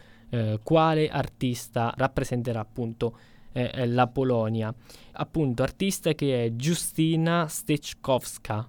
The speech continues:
con la canzone Gaia, che ha ottenuto un grandissimo successo in Polonia. Tra l'altro, devi sapere che ci ha provato a partecipare anche l'anno scorso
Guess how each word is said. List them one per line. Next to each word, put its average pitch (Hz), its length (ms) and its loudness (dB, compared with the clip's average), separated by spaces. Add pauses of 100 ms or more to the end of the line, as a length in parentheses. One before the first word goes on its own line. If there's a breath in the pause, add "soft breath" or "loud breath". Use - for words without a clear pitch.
(140)
con 131 120 0
la 123 80 2
canzone 123 560 -2
Gaia, 123 840 2
che - 140 -10
ha 101 140 -8
ottenuto 120 500 -4
un 113 180 0
grandissimo 117 1080 0
successo - 800 -4 (500 loud breath)
in 123 200 2
Polonia. 117 500 4
Tra 117 120 0
l'altro, 120 280 0 (240)
devi 113 460 -6
sapere 117 380 -2
che 113 160 -8
ci - 100 -14
ha 113 60 -2
provato 113 380 -2
a - 20 -6
partecipare 113 600 -4
anche 117 200 -4
l'anno 113 280 -2
scorso 123 800 -4